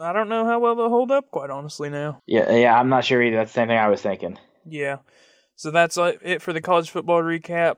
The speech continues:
Speaker 1: Let's get into some segments now. First up, we got Crown the King. McAdams, who are we crowning this week?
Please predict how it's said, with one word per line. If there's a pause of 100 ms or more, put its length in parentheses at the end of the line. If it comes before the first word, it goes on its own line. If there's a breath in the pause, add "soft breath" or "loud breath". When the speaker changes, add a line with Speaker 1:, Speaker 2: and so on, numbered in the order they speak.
(120)
Speaker 1:
Let's
get
into
some
segments
now. (340)
First
up,
we
got
Crown
the
King.
McAdams,
who
are
we
crowning
this
week?